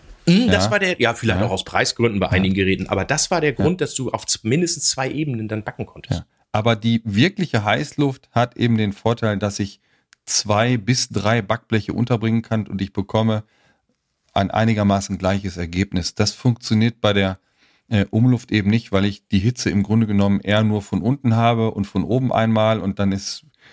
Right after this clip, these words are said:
Speaker 2: ein Ergebnis, ein Blech, ähm, bleibt immer auf der Strecke.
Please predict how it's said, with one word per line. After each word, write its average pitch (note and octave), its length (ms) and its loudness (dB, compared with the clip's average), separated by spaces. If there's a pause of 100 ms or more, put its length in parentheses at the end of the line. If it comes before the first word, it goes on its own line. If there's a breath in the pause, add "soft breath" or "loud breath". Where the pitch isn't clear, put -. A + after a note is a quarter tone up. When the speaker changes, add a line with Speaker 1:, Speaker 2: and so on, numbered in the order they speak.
(220 loud breath)
Speaker 2:
ein B2 220 0
Ergebnis, A2+ 560 0
ein B2+ 220 2
Blech, A#2+ 360 -2
ähm, G#2 760 -2
bleibt A2 220 0
immer A#2 140 4
auf F#2+ 140 -2
der F#2 120 -2
Strecke. - 380 -8